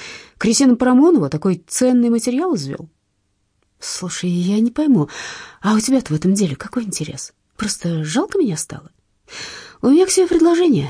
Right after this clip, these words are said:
он пошевелился в кресле. «Я давно уже ищу себе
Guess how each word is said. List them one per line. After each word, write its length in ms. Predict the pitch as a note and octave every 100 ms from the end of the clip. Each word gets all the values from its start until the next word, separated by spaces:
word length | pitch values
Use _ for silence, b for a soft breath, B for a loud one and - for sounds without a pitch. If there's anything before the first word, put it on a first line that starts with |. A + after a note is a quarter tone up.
| B B B B
он 200 | - D#3+
пошевелился 580 | D#3+ - E3 D3+ C#3 D#3
в 60 |
кресле. 420 | - E3 - - D#3 _ _ -
«Я 340 | A#3 C#4 C#4
давно 280 | A#3 C4 C4+
уже 200 | B3+ B3+
ищу 200 | A#3+ B3+
себе 460 | A#3+ G#3+ A3+ A3